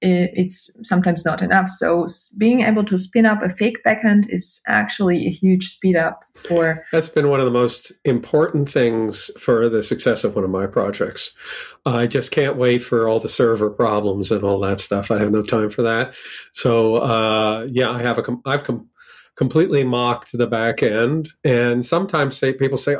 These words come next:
Speaker 2: "Ah, you know, it's gonna take time to do that." That time is always recovered very quickly. Or it's not going to be exactly like, you know, what if it gets out of sync with the back end? Hey, you'll find that out eventually. But most of the time,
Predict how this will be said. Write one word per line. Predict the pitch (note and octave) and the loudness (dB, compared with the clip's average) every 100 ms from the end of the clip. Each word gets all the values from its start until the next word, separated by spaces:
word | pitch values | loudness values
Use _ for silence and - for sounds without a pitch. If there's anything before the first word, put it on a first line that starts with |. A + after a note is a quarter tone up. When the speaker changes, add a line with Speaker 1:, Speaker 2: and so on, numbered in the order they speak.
| - | -4
Speaker 2:
"Ah, | E3 F3+ D#3+ D#3+ D#3 D3 B2+ | -2 0 2 2 2 0 0
you | D3+ | 0
know, | C3 G#2+ G2 _ - - - - - | 0 -2 -6 _ -18 -12 -12 -10 -2
it's | B2+ B2+ | -2 0
gonna | D3 C#3 | 0 0
take | C3 A#2+ | -2 -4
time | - D3+ D#3+ | -2 0 0
to | D#3 | 0
do | D3+ D#3 | 0 0
that." | C#3+ D#3 - - | 0 -2 -6 -4
That | C3 | -4
time | - C3 A#2+ | -2 0 0
is | A#2 - - | -2 -6 -2
always | B2+ B2+ B2 A#2+ G#2+ | 2 2 2 2 0
recovered | G#2 - G#2+ G#2+ G2+ | -2 0 0 0 0
very | G#2+ G#2+ G#2 | 0 0 0
quickly. | - B2 - G#2+ G2+ - - - - | -2 -2 0 0 0 -8 -20 -20 -2
Or | C#3+ B2+ B2+ C3+ | 2 2 2 2
it's | D3 - | 0 0
not | E3 D#3+ | -2 0
going | E3+ D3 | 2 2
to | |
be | C#3+ D3 | 2 0
exactly | C#3 - C3 C3 - C3+ | 0 -2 -2 -2 -2 0
like, | B2 B2 A#2+ - | 0 0 -2 -2
you | C3 | -4
know, | A2 | -2
what | A2 C3 | 0 0
if | B2 | 0
it | C#3 | -2
gets | C3 - | -2 -2
out | C3 | -2
of | B2+ | -2
sync | - B2 A#2+ | -2 -4 -2
with | C3+ | -4
the | |
back | B2 B2+ B2 | -2 -2 -2
end? | C#3 B2+ B2+ _ _ _ _ - | 0 -2 -4 _ _ _ _ 0
Hey, | F3 | 2
you'll | G3+ G#3+ | 2 0
find | D#3 C#3 | 0 0
that | C3+ C3 | 0 0
out | B2 A#2 | 0 0
eventually. | G#2+ A#2+ D#3 - A#2+ A2+ A#2+ | 0 -2 -2 -4 -2 0 -2
But | A#2+ B2+ | -2 -2
most | C#3+ E3 - | 0 0 0
of | C#3+ | -2
the | B2 | -2
time, | B2 A#2+ A2+ A2 A2 | 0 -2 0 0 -4